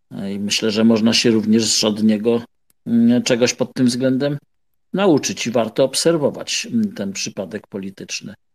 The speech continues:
Ale oczywiście całkowicie nie zgadzam się z jego politycznymi pomysłami. Uważam je za groźne dla Polski, za groźne dla państwa. Mencen do tego stopnia zdominował dzisiaj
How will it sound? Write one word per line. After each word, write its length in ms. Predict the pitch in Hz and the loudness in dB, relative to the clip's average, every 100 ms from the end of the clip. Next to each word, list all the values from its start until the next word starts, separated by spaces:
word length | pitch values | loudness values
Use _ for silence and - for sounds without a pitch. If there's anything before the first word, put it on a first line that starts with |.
| _ | _
Ale 200 | 139 139 | -10 -4
oczywiście 440 | 131 135 135 - 131 | -4 -4 -8 -8 -8
całkowicie 720 | - 127 117 117 110 107 113 | -2 -2 -2 -4 -4 -4 -2
nie 160 | 117 | -2
zgadzam 440 | 110 107 98 104 107 | -2 -4 -6 -6 -6
się 260 | - 113 - _ _ _ _ _ - | -4 -6 -8 _ _ _ _ _ -6
z 100 | 120 | 2
jego 240 | 131 127 | 4 4
politycznymi 720 | 135 156 135 131 147 143 143 - | 4 2 2 0 0 2 2 2
pomysłami. 720 | 147 151 147 139 117 104 110 | 2 4 2 4 2 2 0
Uważam 480 | 127 127 123 127 127 | 0 -2 0 0 2
je 100 | 123 | 0
za 220 | 123 123 | 0 0
groźne 580 | 123 143 131 104 104 107 | 4 4 4 2 -2 -2
dla 360 | 104 107 101 - | -4 -6 -8 -10
Polski, 600 | 98 95 - - 135 175 | -10 -8 -10 -10 -12 -10
za 180 | 160 120 | -8 -6
groźne 380 | 113 110 110 107 | -6 -4 -2 -2
dla 180 | 110 107 | -4 -6
państwa. 600 | 101 90 - - - 160 _ _ _ _ _ _ _ 123 | -8 -8 -8 -8 -10 -10 _ _ _ _ _ _ _ 0
Mencen 460 | 135 175 190 180 | 2 4 4 4
do 120 | 151 | 4
tego 280 | 143 196 202 | 2 2 2
stopnia 440 | - 202 208 190 156 | 2 0 2 2 2
zdominował 800 | 147 160 156 160 214 233 170 127 | 4 4 4 2 2 4 2 2
dzisiaj 540 | 131 - 123 107 | -2 -2 0 -2